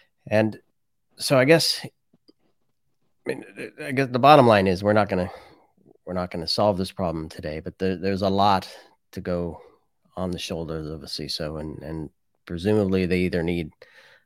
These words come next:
sub cisos or, or a company needs multiple cisos or something along those lines to really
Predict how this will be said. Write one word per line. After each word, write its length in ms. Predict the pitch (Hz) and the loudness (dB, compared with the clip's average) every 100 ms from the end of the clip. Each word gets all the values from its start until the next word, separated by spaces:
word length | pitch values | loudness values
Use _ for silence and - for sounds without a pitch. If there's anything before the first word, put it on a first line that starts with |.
| _ | _
sub 280 | - - 101 | -4 0 0
cisos 720 | - 110 98 107 98 95 87 | 0 -2 0 2 2 2 -2
or, 480 | 90 85 82 82 82 | -4 -4 -4 -6 -8
or 240 | 73 78 80 | -8 -10 -10
a 40 | |
company 360 | - 98 85 82 | -6 -6 -4 -4
needs 220 | 87 87 | -4 -4
multiple 360 | 92 90 - 80 | -4 -4 -8 -10
cisos 440 | - 76 82 80 | -10 -10 -10 -10
or 60 | 80 | -6
something 280 | 107 98 | -2 0
along 240 | 85 80 82 | 0 0 -2
those 220 | 78 76 | -6 -6
lines 280 | 73 71 69 | -8 -8 -12
to 140 | - | -12
really 260 | 80 76 78 | -10 -8 -10